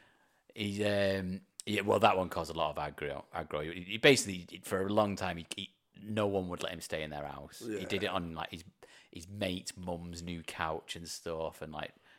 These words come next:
Speaker 1: denied it. And I'm like, "It's definitely you. You're the one that pisses all
Speaker 2: Yeah,
Speaker 1: the time."
Speaker 2: there was a period of time where, uh, my mate's mum, uh, really, like, religious and, like, you know, straight down the line, dead sound,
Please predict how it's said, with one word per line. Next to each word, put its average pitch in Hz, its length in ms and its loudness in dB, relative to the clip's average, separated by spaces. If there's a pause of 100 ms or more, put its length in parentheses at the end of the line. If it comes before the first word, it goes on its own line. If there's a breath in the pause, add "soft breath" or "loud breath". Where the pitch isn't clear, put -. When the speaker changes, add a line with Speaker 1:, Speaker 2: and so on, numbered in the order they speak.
(120)
Speaker 1:
denied 92 640 0
it. 87 180 -4 (100)
And - 260 -20
I'm 82 140 -14
like, - 120 -8 (120)
"It's - 180 -14 (120)
definitely 135 480 -4
you. 147 160 -4
You're 180 200 6
the 185 80 0
one 147 100 0
that 180 140 -2
pisses - 400 -2
all 151 80 4
Speaker 2:
Yeah, - 100 -2
Speaker 1:
the - 60 -2
time." 139 200 2
Speaker 2:
there 110 80 4
was 104 140 2
a 107 40 -2
period 127 340 10
of 117 60 -2
time 107 400 4
where, 95 460 -4 (580 loud breath)
uh, 95 380 4 (560)
my 107 220 4
mate's 104 720 4 (760)
mum, 90 360 -4 (420)
uh, 87 260 -4 (220)
really, 92 400 2
like, 87 220 -4 (100)
religious 85 680 -4
and, 90 220 -6 (140)
like, - 220 -8 (880)
you 101 60 -10
know, 98 60 -8
straight 95 320 -2
down 92 160 -6
the 92 60 -10
line, 95 160 -8
dead - 240 4
sound, 90 380 -2